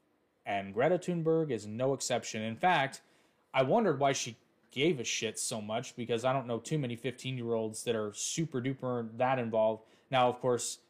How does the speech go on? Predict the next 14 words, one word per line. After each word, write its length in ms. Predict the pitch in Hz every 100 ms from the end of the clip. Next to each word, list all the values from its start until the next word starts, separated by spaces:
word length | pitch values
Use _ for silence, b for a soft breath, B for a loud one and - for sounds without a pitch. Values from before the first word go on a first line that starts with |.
| -
they're 100 | 131
probably 320 | 147 127 123
following 420 | 135 123 117 113
suit 260 | 110 123 120
from 200 | 117 107
adults 400 | 104 135 131 -
in 60 |
their 120 | 117 113
lives 360 | 110 110 107
saying, 200 | 135 123
"Save 340 | - 170 165 147
the 80 |
whales, 420 | 147 165 160 147 139
man," 360 | 131 131 139